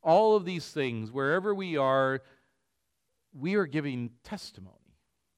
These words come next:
If necessary, use words,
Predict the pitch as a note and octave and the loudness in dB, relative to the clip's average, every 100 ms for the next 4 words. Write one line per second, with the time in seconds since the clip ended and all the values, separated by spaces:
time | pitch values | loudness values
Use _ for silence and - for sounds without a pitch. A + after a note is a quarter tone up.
0 | _ _ _ _ _ _ _ _ _ _ | _ _ _ _ _ _ _ _ _ _
1 | _ _ _ _ _ _ _ _ _ _ | _ _ _ _ _ _ _ _ _ _
2 | _ _ _ _ _ _ _ _ _ _ | _ _ _ _ _ _ _ _ _ _
3 | _ _ _ _ _ _ _ _ _ _ | _ _ _ _ _ _ _ _ _ _
4 | _ _ _ _ _ A#2 A2 B2+ A#2+ - | _ _ _ _ _ -14 -6 -4 -4 -8
5 | B2+ A#2 G#2+ G2+ G#2 A#2+ G#2+ F#2+ F2 - | -6 -6 -6 -8 -6 -4 -4 -6 -12 -20
6 | - - | -20 -20